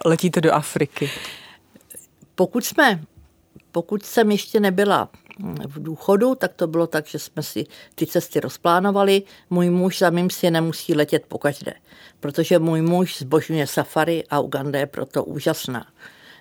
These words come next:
Speaker 2: Moje dcera, moje vnoučata, můj druhý syn, moje neteř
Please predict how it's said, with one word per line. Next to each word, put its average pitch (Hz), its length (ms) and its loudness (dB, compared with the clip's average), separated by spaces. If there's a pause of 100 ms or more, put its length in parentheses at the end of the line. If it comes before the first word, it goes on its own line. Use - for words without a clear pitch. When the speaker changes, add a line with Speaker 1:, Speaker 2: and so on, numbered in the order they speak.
(120)
Speaker 2:
Moje 196 300 4
dcera, 185 500 4
moje 180 260 2
vnoučata, 190 840 2
můj 170 220 0
druhý 208 300 2
syn, 170 480 0 (720)
moje 196 300 6
neteř 170 640 2